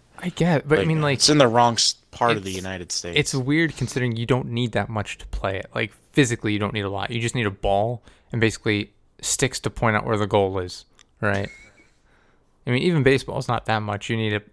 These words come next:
Speaker 1: a bat and a ball and, like, you need a glove, right?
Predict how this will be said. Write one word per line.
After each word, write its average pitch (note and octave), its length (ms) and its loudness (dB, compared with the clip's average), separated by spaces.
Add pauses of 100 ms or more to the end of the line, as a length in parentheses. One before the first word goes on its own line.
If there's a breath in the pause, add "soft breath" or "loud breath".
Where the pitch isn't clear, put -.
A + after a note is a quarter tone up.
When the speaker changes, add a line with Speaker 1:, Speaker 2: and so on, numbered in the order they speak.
Speaker 1:
a A2+ 60 -6
bat G#2 360 0
and A#2+ 80 -6
a G#2 60 -4
ball G2+ 540 -2 (100)
and, G#2 180 -4
like, G2 280 -10 (400)
you C3 140 -4
need G#2 80 -2
a G2 40 -2
glove, - 480 -6 (460)
right? G#2 240 -8